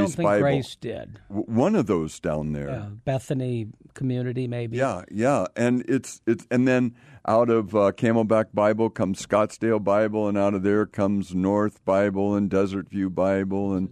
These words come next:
Speaker 2: It's, it's
Speaker 1: Hi-,
Speaker 2: unbelievable.
Speaker 1: you know, it
Speaker 2: And
Speaker 1: is.
Speaker 2: it, and it came out of there. So that was church for me.
Speaker 1: Uh-huh.
Speaker 2: We then moved to Tempe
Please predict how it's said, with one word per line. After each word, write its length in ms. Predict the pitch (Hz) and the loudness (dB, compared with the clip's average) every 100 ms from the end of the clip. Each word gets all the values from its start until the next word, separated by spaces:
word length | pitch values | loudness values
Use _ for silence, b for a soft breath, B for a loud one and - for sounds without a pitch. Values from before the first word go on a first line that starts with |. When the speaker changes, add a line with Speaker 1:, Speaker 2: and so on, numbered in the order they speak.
| - | -10
Speaker 2:
It's, 60 | - | -14
it's 160 | 156 - | -12 -6
Speaker 1:
Hi-, 220 | 101 98 | -2 -2
Speaker 2:
unbelievable. 280 | 143 147 113 | -4 -4 -2
Speaker 1:
you 40 | |
know, 340 | 92 82 82 - b b - | -2 -4 -8 -12 b b -6
it 160 | 104 | -2
Speaker 2:
And 80 | 185 | -2
Speaker 1:
is. 140 | 151 165 | -2 -4
Speaker 2:
it, 20 | |
and 80 | 151 | -6
it 100 | 139 | -6
came 200 | 180 185 | -6 -4
out 160 | 156 147 | -2 -2
of 100 | 127 | 0
there. 340 | 143 107 104 | 0 0 -4
So 160 | - 175 | -4 -2
that 180 | 233 | 0
was 180 | 285 - | 0 -2
church 360 | - 196 202 - | -2 0 0 -2
for 160 | 160 | -6
me. 320 | 127 120 113 b b | -2 -2 -4 b b
Speaker 1:
Uh-huh. 220 | 82 80 82 | -12 -6 -4
Speaker 2:
We 260 | 185 247 | -2 -2
then 320 | 226 233 185 | 0 0 0
moved 320 | 147 156 160 - | 2 2 2 -2
to 100 | 143 | -6
Tempe 680 | 147 147 117 127 110 90 | 0 0 0 -2 -4 -6